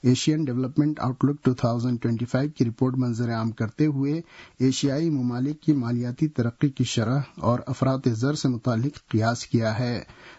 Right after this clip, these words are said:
امریکہ کے ذریعے طے کی گئی مالگزاری پالیسی اور سیاسی جغرافیائی تنازع جیسی وجوہات کے باعث ایشیا اور بحر الکاہل کے علاقے میں تجارت کی غیر یقینی صورتحال کی وجہ سے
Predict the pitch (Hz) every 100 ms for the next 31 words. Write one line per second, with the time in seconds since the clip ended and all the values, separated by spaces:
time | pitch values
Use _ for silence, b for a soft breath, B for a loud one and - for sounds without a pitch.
0 | - 120 127 127 139 139 113 117 120 143
1 | - 117 117 117 113 143 139 117 113 113
2 | 117 117 - 113 113 - 160 151 120 -
3 | 120 120 151 127 113 113 117 139 131 143
4 | 147 120 120 117 127 117 113 - 110 107
5 | 117 135 - 127 107 110 120 - B B
6 | B - 123 - 156 156 - 127 117 127
7 | 143 135 117 135 151 147 123 113 113 143
8 | 135 143 139 110 117 131 131 135 117 127
9 | 135 123 131 123 117 117 113 120 - 139
10 | 151 127 113 139 151 139